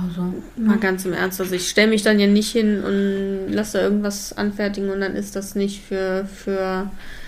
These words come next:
Speaker 2: dann ist das für kommerzielle Zwecke, weil auch da musst du dann ja, wenn du das so, so für, für
Speaker 1: Lizenz.
Speaker 2: kommerzielle Zwecke, so Lizenzsachen,
Speaker 1: Mhm.
Speaker 2: musst du ja auch e-,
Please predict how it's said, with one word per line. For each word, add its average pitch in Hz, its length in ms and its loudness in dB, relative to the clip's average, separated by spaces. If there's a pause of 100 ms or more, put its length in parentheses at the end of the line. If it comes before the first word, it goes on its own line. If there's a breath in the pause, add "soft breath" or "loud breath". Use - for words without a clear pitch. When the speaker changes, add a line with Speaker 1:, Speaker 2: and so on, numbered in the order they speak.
(1800 loud breath)
Speaker 2:
dann 214 140 2
ist 233 140 2
das 214 120 2
für - 80 -6
kommerzielle 214 640 0
Zwecke, 226 360 0
weil 214 140 4
auch 202 160 0
da 208 160 4
musst 302 240 4
du 320 40 2
dann 285 240 4
ja, 277 240 4
wenn 240 120 4
du 233 80 0
das 226 240 -2
so, 220 300 0
so 214 220 -2
für, 208 340 -4
für 208 80 -10
Speaker 1:
Lizenz. 202 320 2
Speaker 2:
kommerzielle 202 300 0
Zwecke, 214 580 -2
so 214 140 -4
Lizenzsachen, 220 920 2
Speaker 1:
Mhm. 214 60 2
Speaker 2:
musst - 200 -2
du 208 40 0
ja 175 120 0
auch 320 200 -2
e-, 214 120 -2